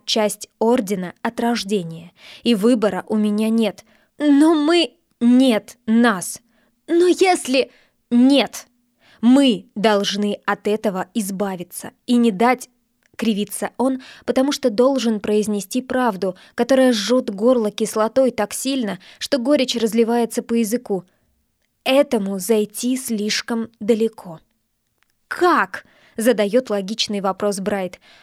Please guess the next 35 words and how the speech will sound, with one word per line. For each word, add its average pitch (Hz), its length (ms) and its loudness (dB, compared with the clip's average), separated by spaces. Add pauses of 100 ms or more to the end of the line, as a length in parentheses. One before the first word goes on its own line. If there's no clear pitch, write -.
(100)
"Они 311 260 0
больше 277 380 0
ничего 254 420 -2
не 262 140 0
говорят 226 480 0
какое-то 220 500 0
время 233 380 0 (220)
и 262 100 -2
тонут 269 360 0
в 220 40 -2
этом 240 220 2
молчании, 214 720 0
глядя 233 360 0
друг 208 220 -6
другу 220 260 -2
в 190 80 -6
глаза". 208 460 -2 (280)
Брайт 285 420 2 (180)
чувствует 269 600 0
касание 240 640 0
горячих 220 560 0
пальцев 220 580 -4
к - 220 -18
коже, 208 420 0 (260)
Рейв 294 360 2
чувствует 240 480 0
ее 220 280 2
мурашки 226 580 0
и 247 200 -2
внутренне 220 600 0
ликует. 208 520 -2 (300)
Эмоции 254 500 2
перекликаются, 226 920 0
смешавшись 220 760 -2
так, 262 320 -2